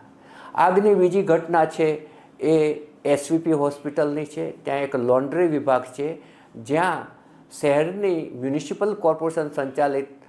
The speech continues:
તમામ હોસ્પિટલોના, અ, કપડાં અને બેડશીટ છે, એ ધોવા માટે આવતા હોય છે. આ લોન્ડ્રી વિભાગની જે ડક છે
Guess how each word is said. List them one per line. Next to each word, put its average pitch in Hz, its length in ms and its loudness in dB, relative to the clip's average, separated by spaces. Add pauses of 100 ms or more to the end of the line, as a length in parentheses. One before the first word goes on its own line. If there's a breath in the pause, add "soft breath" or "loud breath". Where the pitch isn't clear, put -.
(280 soft breath)
તમામ 160 240 -2
હોસ્પિટલોના, 139 1160 -4 (440 loud breath)
અ, - 100 -10
કપડાં 160 600 0
અને 143 220 -4
બેડશીટ 139 580 -2
છે, - 180 -6
એ 131 200 0
ધોવા 131 240 2
માટે 139 240 -4
આવતા 120 300 0
હોય 139 200 -2
છે. 139 260 -8 (360 loud breath)
આ 156 160 2
લોન્ડ્રી 151 500 2
વિભાગની 151 560 0
જે 147 140 -2
ડક 135 480 0
છે - 320 -8